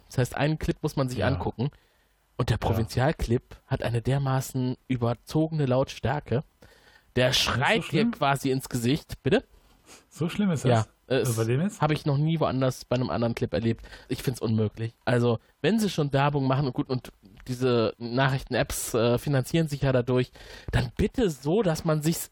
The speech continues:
Speaker 1: in Ruhe angucken kann und nicht, äh, sofort anfangen muss, alles runterzuregeln, weil die Nachbarschaft ringsum geweckt wird, wenn man das nachts tut.
Speaker 2: Aber das, ja, aber das ist ja auch, wenn du normal Fernsehen guckst, die Fernsehwerbung,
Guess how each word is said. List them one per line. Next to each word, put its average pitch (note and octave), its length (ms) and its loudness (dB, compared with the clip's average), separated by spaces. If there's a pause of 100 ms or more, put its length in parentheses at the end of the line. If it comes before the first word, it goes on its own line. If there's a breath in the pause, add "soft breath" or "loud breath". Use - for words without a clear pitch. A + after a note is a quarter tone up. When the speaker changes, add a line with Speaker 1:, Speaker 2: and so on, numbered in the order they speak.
(120)
Speaker 1:
in E3 120 4
Ruhe D#3+ 320 0
angucken C#3 540 -2
kann C#3 280 2
und D3 240 -2
nicht, F#3+ 280 0
äh, G2+ 180 -4 (200)
sofort D3+ 360 -2
anfangen D#3 320 0
muss, D#3 100 0
alles C#3 240 0
runterzuregeln, C3+ 800 0
weil C#3 220 2
die C3+ 100 -2
Nachbarschaft C3+ 500 -2
ringsum B2 360 -2
geweckt A#2 360 -4
wird, A2+ 240 -2
wenn A2+ 120 -8
man A#2 100 0
das A2 140 -4
nachts A2 300 -2
tut. A2+ 280 -2 (640 soft breath)
Speaker 2:
Aber G2+ 160 -4
das, G2+ 180 -6 (440)
ja, A#2 520 -2
aber A2 180 0
das A2+ 120 -6
ist A2 120 -14
ja C3 80 -6
auch, G#2+ 140 -4
wenn A2+ 80 4
du A2+ 60 4
normal G#2 300 0
Fernsehen A2+ 320 -4
guckst, - 220 -16
die G#2+ 80 -6
Fernsehwerbung, G#2+ 840 -2